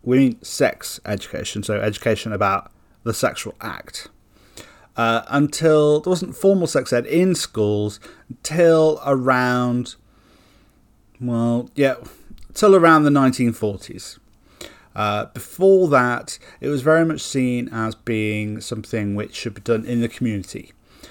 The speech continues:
uh, either by parents or, I guess, quite a bit before that, uh, the church. I'm thinking of, you know, medieval times, uh, when we have our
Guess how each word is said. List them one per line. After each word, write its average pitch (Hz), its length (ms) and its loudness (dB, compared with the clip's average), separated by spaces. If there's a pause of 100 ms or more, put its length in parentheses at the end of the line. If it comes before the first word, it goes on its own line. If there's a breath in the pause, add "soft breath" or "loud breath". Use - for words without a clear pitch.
(160 loud breath)
uh, 107 340 -2
either 113 200 -2
by 104 100 -2
parents 165 640 0
or, 110 180 -2
I 107 80 -4
guess, - 380 -8 (140)
quite 107 280 -8 (240)
a 110 40 -14
bit 147 200 -4
before 113 320 -4
that, 113 260 -4 (240 loud breath)
uh, 107 180 -2
the 104 140 -10
church. - 560 0 (100)
I'm 110 80 -12
thinking 107 380 -10
of, 95 160 -6
you 107 100 -6
know, 98 220 -8 (600 loud breath)
medieval 104 360 -4
times, 110 560 -4
uh, 98 120 -8
when 95 260 -6
we 92 80 -8
have 98 220 -8
our 95 320 -4